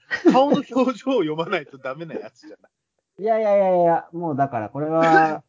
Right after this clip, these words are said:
Speaker 2: <laughs> あの、ポッドキャストのいいところですよね。音声配信ですから。
Speaker 1: はいはい。
Speaker 2: はい。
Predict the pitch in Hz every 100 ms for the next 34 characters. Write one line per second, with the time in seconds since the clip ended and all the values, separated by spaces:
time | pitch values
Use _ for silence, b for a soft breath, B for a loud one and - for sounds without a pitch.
0 | _ _ 147 147 147 147 143 139 139 139
1 | 156 202 214 208 - 175 _ _ 123 143
2 | 135 110 101 85 87 78 73 _ _ _
3 | 151 165 - 165 160 143 120 92 87 -
4 | 76 - _ _ _ _ - 110 95